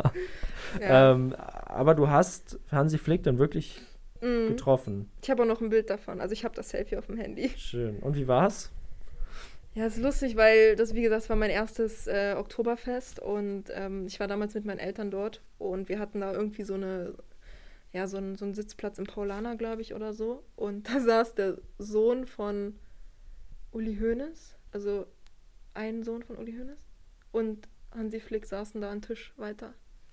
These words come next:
Speaker 2: Und als Hansi Flick dann auf Toilette gegangen ist, hab ich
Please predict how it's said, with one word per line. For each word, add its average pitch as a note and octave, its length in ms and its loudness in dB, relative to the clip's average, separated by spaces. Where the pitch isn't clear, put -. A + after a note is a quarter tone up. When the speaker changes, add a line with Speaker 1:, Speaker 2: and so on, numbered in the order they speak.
Speaker 2:
Und A3+ 360 4
als G#3+ 300 -2
Hansi A3+ 220 -4
Flick A3+ 200 -6
dann G#3 120 -6
auf G#3+ 100 -8
Toilette A3 320 -6
gegangen G#3 260 -4
ist, G#3 160 -8
hab A3 100 -10
ich - 120 -16